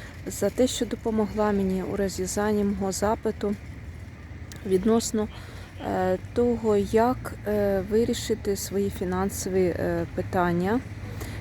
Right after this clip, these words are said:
які мене дуже дав-, е, давно турбували. Коли ми попрацювали з Людмилою, я, е, відчула, наскільки, е, глибоко в моїй підсвідомості сиділи не мої установки,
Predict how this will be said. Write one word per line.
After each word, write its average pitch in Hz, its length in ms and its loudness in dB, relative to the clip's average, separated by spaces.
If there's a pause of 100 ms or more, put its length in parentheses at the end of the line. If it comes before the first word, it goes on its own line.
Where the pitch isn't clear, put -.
які 214 260 0
мене 196 240 2
дуже 214 280 0
дав-, 190 400 0
е, 175 100 0
давно 190 420 2 (160)
турбували. 175 680 2 (920)
Коли 214 220 4
ми 233 300 4 (280)
попрацювали 214 720 0
з 208 120 -4
Людмилою, 202 720 4 (1400)
я, 196 440 4 (120)
е, 190 320 0 (100)
відчула, 233 580 0 (440)
наскільки, 240 840 2
е, 202 420 4
глибоко 226 680 2
в 220 40 -4
моїй 196 380 0
підсвідомості 214 960 2
сиділи 226 580 2 (300)
не 226 200 4
мої 220 300 6
установки, 196 1040 -2